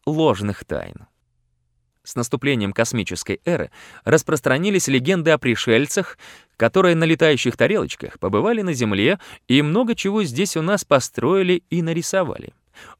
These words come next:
Даже первобытные фрески в Сахаре — их рук дело. Сторонники пришельцев переписывают версии друг у друга. И вот как в их изложении выглядит тайна трилитона Гелиополиса,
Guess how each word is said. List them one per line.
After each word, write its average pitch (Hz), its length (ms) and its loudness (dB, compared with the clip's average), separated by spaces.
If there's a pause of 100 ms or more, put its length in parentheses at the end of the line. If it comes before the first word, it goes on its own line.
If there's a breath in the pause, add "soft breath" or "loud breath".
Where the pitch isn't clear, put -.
Даже 117 320 4
первобытные 117 580 2
фрески 131 440 -2
в - 40 -8
Сахаре — 101 600 0 (320 loud breath)
их 113 260 0
рук 165 180 -2
дело. 80 340 -4 (1200 soft breath)
Сторонники 196 520 2
пришельцев 180 580 0
переписывают 185 640 -2
версии 175 520 0
друг 151 260 2
у 147 60 0
друга. 90 480 -2 (340)
И 104 140 0
вот 226 240 0
как 185 180 -2
в 165 80 -2
их 185 120 0
изложении 135 600 0
выглядит 160 460 0
тайна 185 380 2
трилитона 151 680 0 (180 loud breath)
Гелиополиса, 143 840 -2